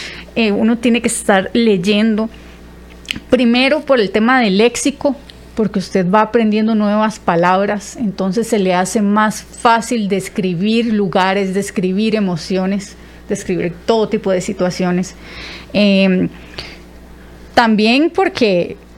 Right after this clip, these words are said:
se crea más empatía. Yo creo que, que cuando usted lee y se mete en, en la mente de otras personas, va creando más empatía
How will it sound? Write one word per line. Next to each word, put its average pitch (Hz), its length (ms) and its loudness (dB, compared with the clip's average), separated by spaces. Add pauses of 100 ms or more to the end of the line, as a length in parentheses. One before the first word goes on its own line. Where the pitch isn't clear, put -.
(180)
se 233 220 -2
crea 269 260 2
más 320 260 2
empatía. 294 640 0
Yo 220 180 -2
creo 285 240 0
que, 247 380 -2
que 262 120 -8
cuando 226 260 -2
usted 240 260 0
lee 302 480 2
y 220 120 -2
se 214 120 -2
mete 226 300 0
en, 262 180 2
en 233 160 0
la 214 120 4
mente 262 360 2
de 262 60 4
otras 247 340 2
personas, 226 760 -2 (600)
va 208 140 4
creando 247 280 2
más 233 200 2
empatía 220 760 0